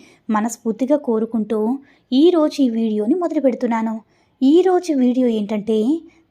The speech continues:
"తల్లి, నా కళ్ళలోకి చూస్తూ లక్ష్మీ అమ్మవారిని తాకు.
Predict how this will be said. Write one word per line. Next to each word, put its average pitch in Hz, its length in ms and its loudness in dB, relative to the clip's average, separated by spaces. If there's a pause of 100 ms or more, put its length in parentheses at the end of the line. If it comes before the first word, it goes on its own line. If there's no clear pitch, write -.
"తల్లి, 226 500 -2 (320)
నా 269 160 4
కళ్ళలోకి 285 600 -2 (100)
చూస్తూ 226 500 -2 (300)
లక్ష్మీ 302 600 0
అమ్మవారిని 233 500 0
తాకు. 214 540 -4